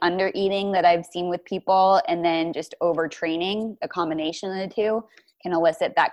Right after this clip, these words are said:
cortisol response. So make it a-, abnormally high. Um, and I've seen that with a lot of people. Um, and I wouldn't say looking at that as just, like, one problem. It does vary from day to day,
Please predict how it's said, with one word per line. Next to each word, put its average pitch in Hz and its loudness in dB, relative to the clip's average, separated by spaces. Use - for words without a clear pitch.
cortisol 151 0
response. 151 -8
So 160 4
make 151 -4
it 156 0
a-, 160 -4
abnormally 139 -4
high. 175 -6
Um, 165 2
and 170 0
I've 156 0
seen 170 -2
that 151 0
with 156 -2
a 156 0
lot 156 4
of 151 -4
people. 208 0
Um, 165 0
and 202 2
I 240 8
wouldn't 427 -4
say 254 2
looking 202 0
at 175 2
that 180 6
as 160 0
just, - -12
like, 160 0
one 165 0
problem. 190 0
It 175 0
does 190 2
vary 175 0
from 160 -6
day 160 0
to 147 -4
day, 165 4